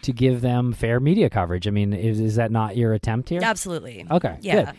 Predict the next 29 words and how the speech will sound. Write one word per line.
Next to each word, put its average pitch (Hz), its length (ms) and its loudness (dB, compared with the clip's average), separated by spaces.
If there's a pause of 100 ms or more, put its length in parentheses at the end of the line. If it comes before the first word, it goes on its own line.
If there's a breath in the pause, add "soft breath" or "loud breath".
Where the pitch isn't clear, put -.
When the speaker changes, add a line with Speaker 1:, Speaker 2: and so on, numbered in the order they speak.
(160 loud breath)
Speaker 1:
Because 147 220 4
there 156 180 4
are, 208 160 2
have 175 220 0
been 139 220 4
some, 123 240 2
and 123 160 0
I 127 60 2
think 117 260 -4
the 104 180 -4
very 113 260 -2
first 107 280 -4
line 104 420 -2
of 85 160 -6
your, 87 400 -6
your 101 240 -4
episode 104 480 -2
discusses 101 420 -4
a 104 60 -2
Washington 98 540 -4
Post 160 300 0
piece 208 100 0 (360)
Speaker 2:
Mm-hmm. 165 60 -14 (260 loud breath)
Speaker 1:
entitled, 107 680 2
uh, 98 380 -2
m-, 101 440 -10
what 117 140 -2
is 123 100 -2
it 147 100 -4